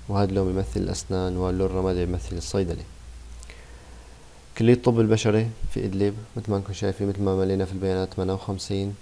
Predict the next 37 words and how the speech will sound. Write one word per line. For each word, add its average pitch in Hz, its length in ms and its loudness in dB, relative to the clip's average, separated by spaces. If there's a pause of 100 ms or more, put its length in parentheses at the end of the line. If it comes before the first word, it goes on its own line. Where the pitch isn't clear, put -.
(680)
آه، 101 420 6
صيد 101 380 4
الأسنان، 101 800 2
آه، 95 380 2 (140)
ثمانية 98 220 2
وعشرين. 98 520 0 (880)
هون 107 80 6
عندنا 107 180 4
حلب 101 220 2
الشهباء، 98 420 0
خمسة 98 320 -2
وعشرين 101 280 0
طالب 95 280 0
كلية 92 260 -2
طب 92 140 -4
بشري، 110 240 -2
وإلى 107 520 2
آخره. 87 300 -6 (1600)
بناخذ 131 340 6
مثال 110 340 6
آخر، 107 280 0
ولنفترض 117 460 4
مخطط 110 480 0
بياني 98 400 2
دائري. 90 340 0 (1040)
في 147 80 6
عندي 147 180 10
هون 139 140 10
إحصائية، 113 580 6
مثلا 107 220 2
عدد 107 120 6
الطلاب 101 420 4
الناجحين 92 540 2
والراسبين 104 520 2
في 101 120 -4
مادة 95 260 0
الأناتومي. 95 600 0